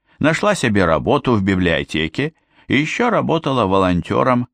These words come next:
в Центре социальной адаптации. Мысленно я взял на заметку новую информацию и продолжал рассматривать фотографии.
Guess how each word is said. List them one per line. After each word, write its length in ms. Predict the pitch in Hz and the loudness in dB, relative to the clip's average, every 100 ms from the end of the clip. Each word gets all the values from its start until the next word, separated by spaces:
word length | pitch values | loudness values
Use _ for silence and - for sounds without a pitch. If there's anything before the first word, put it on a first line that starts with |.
| _ | _
в 60 | - | -6
Центре 400 | 143 135 123 117 | 0 0 0 -2
социальной 600 | 95 85 85 82 90 90 | -2 -2 2 2 2 0
адаптации. 800 | 85 85 - 50 - - 50 - _ _ _ _ _ _ _ _ _ - | 0 -2 -2 -6 -6 -8 -10 -10 _ _ _ _ _ _ _ _ _ -4
Мысленно 640 | 82 95 - 110 117 117 | 2 2 2 0 2 0
я 40 | 104 | -2
взял 280 | 92 101 98 | 0 0 2
на 140 | 98 | 0
заметку 720 | 98 92 98 87 - 90 82 | 0 0 2 0 -4 -4 -2
новую 460 | 62 87 85 80 80 | -2 0 0 0 -2
информацию 880 | 78 65 62 64 73 - 92 113 - _ _ _ _ _ | -2 -4 -6 -6 -8 -6 -4 -4 -6 _ _ _ _ _
и 120 | 117 113 | -2 0
продолжал 680 | 117 104 101 92 120 131 | 0 2 2 0 0 0
рассматривать 720 | 104 98 87 90 95 92 87 | 0 -2 0 0 0 -2 -2
фотографии. 840 | - 82 80 71 50 - - - | -4 -6 -6 -6 -6 -8 -10 -10